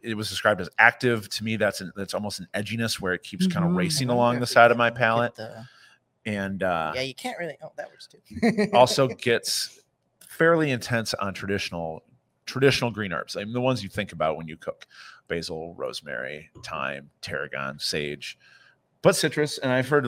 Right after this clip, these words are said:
Speaker 1: a number of people pull apple out of it too, and I don't think
Speaker 2: Oh.
Speaker 1: that's,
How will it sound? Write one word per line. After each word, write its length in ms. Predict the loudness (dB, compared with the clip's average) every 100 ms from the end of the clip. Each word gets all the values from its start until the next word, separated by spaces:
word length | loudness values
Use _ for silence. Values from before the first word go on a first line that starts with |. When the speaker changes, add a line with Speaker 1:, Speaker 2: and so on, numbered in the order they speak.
| 2
Speaker 1:
a 100 | 2
number 360 | 2 -2 0
of 60 | -2
people 220 | -2 -4
pull 280 | -2 4 6
apple 380 | 8 6 4 -4 -8 _ _ _ -2
out 100 | -2
of 80 | -2
it 80 | -6
too, 160 | -8 -8
and 80 | -6
I 40 | -4
don't 80 | 2
think 140 | 4
Speaker 2:
Oh. 140 | 4
Speaker 1:
that's, 320 | 2 2 -4